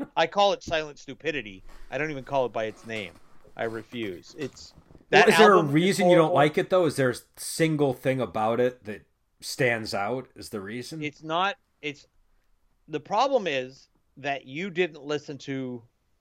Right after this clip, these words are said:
Speaker 2: Queensryche from the beginning.
Speaker 1: Yeah,
Speaker 2: I've been
Speaker 1: yeah.
Speaker 2: listening since the E P, right, which had five amazing songs on it. Then Warning, which was all amazing songs, the entire thing. And we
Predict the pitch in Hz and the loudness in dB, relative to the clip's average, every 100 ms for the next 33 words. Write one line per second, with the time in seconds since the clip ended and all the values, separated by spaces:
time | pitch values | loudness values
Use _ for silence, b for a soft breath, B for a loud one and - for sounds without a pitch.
0 | _ 151 143 143 131 127 131 123 143 233 | _ -2 -2 2 0 0 -10 -8 -2 0
1 | 226 101 - _ _ 143 131 135 170 170 | 0 -2 -14 _ _ -4 -2 0 0 -2
2 | 156 156 - 151 147 - 147 - 147 160 | -6 -6 -8 -12 -12 -12 -16 -12 -12 -10
3 | 147 - 262 175 101 - _ _ _ _ | -10 -6 -4 -4 -6 -12 _ _ _ _
4 | 131 147 170 170 143 - 156 - 175 160 | -2 0 0 -2 -8 -4 -4 -2 -2 0
5 | 165 156 156 160 160 147 151 - 185 208 | 0 -4 -8 -4 -4 -6 -10 -6 -6 -4
6 | 156 131 104 87 151 170 151 165 233 220 | -4 -4 -6 -4 -2 -2 -4 -2 0 0
7 | 127 107 92 139 139 165 131 - 165 180 | -6 -10 -12 -12 -8 -10 -10 -2 2 6
8 | 170 160 139 _ _ - 165 165 156 151 | 6 2 -2 _ _ -10 -6 -2 -2 -2
9 | 151 139 - 208 139 110 135 127 151 151 | -8 -12 -6 -4 -4 -8 -16 -8 -6 -6
10 | 147 196 151 123 131 | -6 -6 -6 -8 -12